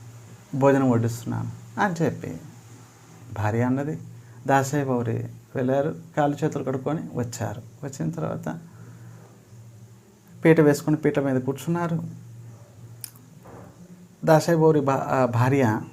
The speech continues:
మట్టి పాత్ర, ఎర్రటి మట్టి పాత్ర, ఆ మట్టి పాత్రలో అన్నము, అన్నం మధ్యలో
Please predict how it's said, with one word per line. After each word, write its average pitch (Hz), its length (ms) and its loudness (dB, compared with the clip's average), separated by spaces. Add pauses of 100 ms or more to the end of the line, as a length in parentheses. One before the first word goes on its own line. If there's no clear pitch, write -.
(580)
మట్టి 151 300 6
పాత్ర, 143 480 2 (640)
ఎర్రటి 139 380 2
మట్టి 127 260 0
పాత్ర, 139 420 -4 (280)
ఆ 123 220 -2
మట్టి 117 320 -2
పాత్రలో 127 1160 -2 (840)
అన్నము, 135 520 2 (480)
అన్నం 135 540 0 (520)
మధ్యలో 156 520 2